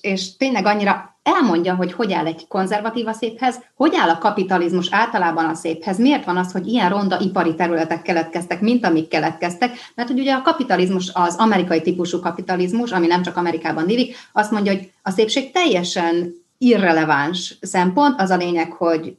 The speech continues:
profit képződjön, onnantól kezdve a, a cél az, a fontos, és nem a szépség. Na most lehet azt, ezt azért a kett-, ö, kettőt összehozni, hogy legyen profit is, de azért figyeljünk a környezetre is.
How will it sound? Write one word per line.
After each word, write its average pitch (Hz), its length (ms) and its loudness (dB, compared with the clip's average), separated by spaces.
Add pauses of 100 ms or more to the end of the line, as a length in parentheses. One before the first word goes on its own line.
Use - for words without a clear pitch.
(120)
profit 180 360 -2
képződjön, 254 840 -2
onnantól 170 640 2
kezdve 185 760 0 (320)
a, 175 280 2
a 185 100 2
cél 165 520 2
az, 170 380 0 (140)
a - 60 -4
fontos, 196 400 -2
és 180 120 0
nem 185 180 0
a 165 60 0
szépség. 190 580 -2 (260)
Na 220 120 0
most 220 220 0
lehet 196 280 2
azt, 165 280 -2
ezt 175 220 -4
azért 175 220 0
a 175 60 -2
kett-, 180 300 -4
ö, 175 280 0
kettőt 180 360 0
összehozni, 175 560 -2
hogy 175 140 2
legyen 180 260 2
profit 180 300 -4
is, 175 120 0
de 180 80 0
azért 180 220 2
figyeljünk 180 340 0
a 165 100 -4
környezetre 190 640 -2
is. 269 180 -2